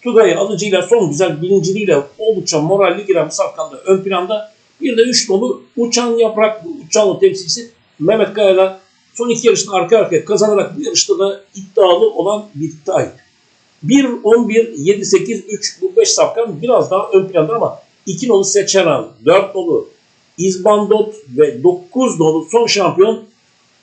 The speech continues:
ilave etmek isteyenlere önereceğim diğer isimler. Arkadaşlar şablonu paylaşalım, hemen vedamızı yapalım. Zor bir koşu, kolay bir yarış yok.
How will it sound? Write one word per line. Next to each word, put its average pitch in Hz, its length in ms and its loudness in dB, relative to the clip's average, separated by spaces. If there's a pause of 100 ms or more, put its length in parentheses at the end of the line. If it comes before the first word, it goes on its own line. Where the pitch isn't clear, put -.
ilave 240 260 4
etmek 196 220 0
isteyenlere 175 640 0
önereceğim 156 640 -2
diğer 156 140 -2
isimler. - 340 -6 (840)
Arkadaşlar 233 460 0
şablonu 208 540 4
paylaşalım, 202 580 2
hemen 170 380 -2 (120)
vedamızı 180 720 0
yapalım. 156 440 0 (260)
Zor 247 220 4
bir - 80 -6
koşu, 175 360 -2
kolay 180 280 0
bir 190 40 -8
yarış 196 320 2
yok. 214 300 0